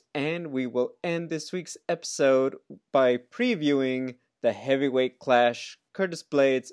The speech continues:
against Derek Lewis, this Saturday at U F C Vegas nineteen. My name is Gabriel Gonzalez, and I'm here with my co-host, Natalie Zamudio.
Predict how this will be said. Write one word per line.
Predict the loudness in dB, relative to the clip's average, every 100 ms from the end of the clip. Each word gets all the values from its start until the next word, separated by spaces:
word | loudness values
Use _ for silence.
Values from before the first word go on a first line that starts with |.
| _
against | -6 -6 -6 -10 _
Derek | 0 0 0
Lewis, | -4 -2 -2 -4 -12 _ _ _ _
this | -8 -8 -6
Saturday | -2 0 0 2 2 2 -2
at | -6 -6
U | -6 -6
F | -6
C | -10 -8
Vegas | -4 -2 -4 -8 -12 _ _ _ _
nineteen. | -6 -4 -6 -8 -6 -4 -4 -6 -8 -14 _ _ _ _ -6
My | -4 -2
name | -2 -4
is | -6 -4
Gabriel | -2 -2 -4
Gonzalez, | -10 -4 0 0 -2 -10 -16 -14
and | -10
I'm | -8 -10
here | -8 -4 -2 -2
with | -6 -10 -10
my | -8
co-host, | -8 -6 -4 -2 -2 -6 -8 -16 _ -12
Natalie | -8 -2 -2 -2 -6 -8
Zamudio. | -12 -8 -8 -6 -6 -4 -2 0 0 -2 -8